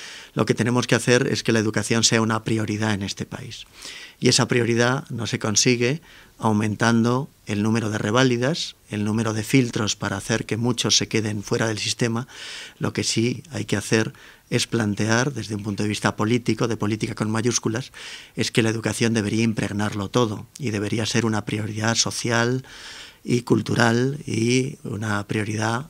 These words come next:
de esa política con mayúsculas que se debería hacer en este país. Sabemos que para generar emoción y para generar una sociedad más culta hay que movilizar a la familia, a los escolares, a los universitarios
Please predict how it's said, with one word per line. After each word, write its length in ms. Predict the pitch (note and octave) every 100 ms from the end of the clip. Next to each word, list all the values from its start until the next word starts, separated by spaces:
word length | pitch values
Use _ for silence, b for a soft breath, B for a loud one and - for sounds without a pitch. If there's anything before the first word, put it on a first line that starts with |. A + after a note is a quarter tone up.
| _ -
de 160 | A2+
esa 220 | G#2+ A#2+
política 420 | A#2 G#2+ G#2+ A2 G#2
con 140 | G#2
mayúsculas 520 | G2 A2 - B2 A#2
que 80 | -
se 120 | G#2+
debería 300 | G#2+ G#2 A2+
hacer 180 | G#2+ G#2
en 100 | G#2
este 200 | G2 -
país. 320 | G2 - - - B B B
Sabemos 680 | - A#2 C3+ C3 B2+ - - B B
que 140 | - C3
para 240 | B2 A2+
generar 420 | - G#2 G#2 A#2+
emoción 600 | B2 A#2+ A2 C#3 B2 A#2 - _ _ _ _ - - -
y 140 | D3+
para 260 | A#2+ A2+ -
generar 460 | A#2+ A2 A#2+ A#2+
una 180 | A2 A2+
sociedad 360 | - G#2+ A#2 G#2
más 200 | A2 -
culta 380 | B2 G#2 G#2+ - B B B B B
hay 220 | B2 A#2+
que 180 | A2+ A#2+
movilizar 840 | A2+ A2+ A2 G#2+ - A2 A2 - _ _
a 100 | G#2+
la 100 | A2
familia, 680 | - G#2+ C#3 B2+ B2+ C3 C#3+
a 80 | A#2
los 140 | -
escolares, 680 | G#2+ - A2 B2 A#2+ B2+ - - B B B B
a 80 | -
los 160 | -
universitarios 880 | A2+ G2+ - G#2+ B2+ A#2+ A#2 C3+ -